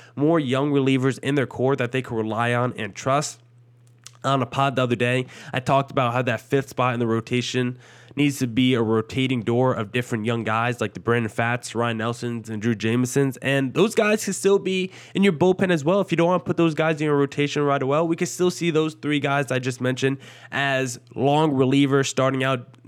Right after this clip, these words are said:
you know, the kind of like the Corbin, Caleb Smith model where you bring them in and long relief situations where maybe your starter's struggling. That would just be fine for those guys. And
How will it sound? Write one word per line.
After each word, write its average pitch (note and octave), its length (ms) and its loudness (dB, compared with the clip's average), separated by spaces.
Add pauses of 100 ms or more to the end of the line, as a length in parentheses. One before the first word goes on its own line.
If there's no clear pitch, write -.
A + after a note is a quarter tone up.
(120)
you C3+ 160 -2
know, C3+ 160 2
the B2+ 60 0
kind C#3 240 -4
of C3+ 60 -2
like C3 160 -2
the A#2 60 -10
Corbin, C3 420 0
Caleb C3 280 0
Smith B2+ 300 -4
model B2+ 320 0
where B2+ 100 2
you A#2 140 0
bring B2+ 180 -2
them A#2+ 140 -2
in B2 220 -2 (240)
and A#2+ 360 -2
long B2+ 300 0
relief A#2+ 380 0
situations A#2+ 680 -2
where A2+ 180 0
maybe A#2 280 -2
your A#2 80 2
starter's A#2 420 -2
struggling. B2 460 0 (240)
That D#3 200 -2
would F3+ 120 2
just F3 160 -4
be E3 120 -2
fine C#3+ 360 -2
for B2+ 100 -4
those A2 220 0
guys. G2+ 400 -2
And D3 280 0